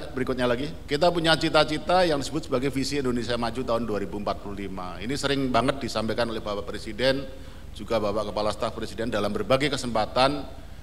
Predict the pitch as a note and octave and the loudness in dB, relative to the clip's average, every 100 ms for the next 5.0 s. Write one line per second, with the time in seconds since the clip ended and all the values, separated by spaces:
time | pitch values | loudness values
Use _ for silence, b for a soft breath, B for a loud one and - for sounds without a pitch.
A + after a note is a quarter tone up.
0 | B - B2 C3+ B2+ B2 B2+ - B2+ C#3 | B -8 -2 -2 2 2 2 4 6 6
1 | D3 C3 A2+ A#2 A#2+ A2+ - - - - | 4 2 4 4 2 -4 -10 -14 -16 -16
2 | - A#2+ A#2 A#2 C3+ C#3+ A#2+ A#2 A#2 A#2+ | -4 -2 -2 2 2 4 2 2 0 0
3 | A#2 A#2 A#2+ B2 A#2+ A2 A#2 A#2+ A#2 A2+ | 0 2 2 2 2 2 2 2 0 0
4 | G#2 G#2+ A#2 A2 G#2 G#2 G#2 G#2 G#2 G#2+ | 0 0 -2 0 -2 -2 -2 -4 -2 -4